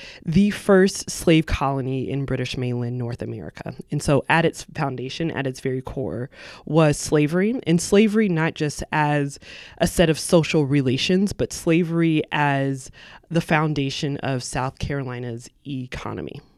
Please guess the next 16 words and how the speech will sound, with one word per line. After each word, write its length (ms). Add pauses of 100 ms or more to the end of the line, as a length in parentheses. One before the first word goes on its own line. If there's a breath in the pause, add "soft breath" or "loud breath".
(360 loud breath)
And 160
so 140
I 100
see 520
the 160
ways 300
in 140
which, 240
and 80
I 60
look 320
at 180
the 120
ways 260
in 140
which, 340